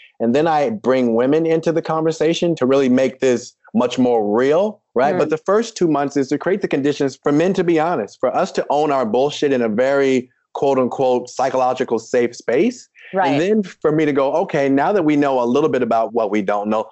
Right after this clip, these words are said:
Speaker 1: let's actually bring women into the conversation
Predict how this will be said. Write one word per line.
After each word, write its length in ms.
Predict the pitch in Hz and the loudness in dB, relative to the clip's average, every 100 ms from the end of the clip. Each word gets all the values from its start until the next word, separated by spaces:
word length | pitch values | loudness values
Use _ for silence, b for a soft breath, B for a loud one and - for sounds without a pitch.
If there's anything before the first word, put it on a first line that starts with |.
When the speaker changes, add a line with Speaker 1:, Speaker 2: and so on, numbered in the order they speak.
| B - | B -2
Speaker 1:
let's 240 | 147 - | -2 0
actually 320 | 160 - 143 | -4 -2 -2
bring 320 | 113 120 117 | 0 0 0
women 260 | 110 117 120 | 0 0 2
into 200 | 123 123 | 0 -2
the 100 | 113 | -4
conversation 840 | 107 113 107 107 104 120 - 214 | -4 -4 -2 -2 0 0 0 0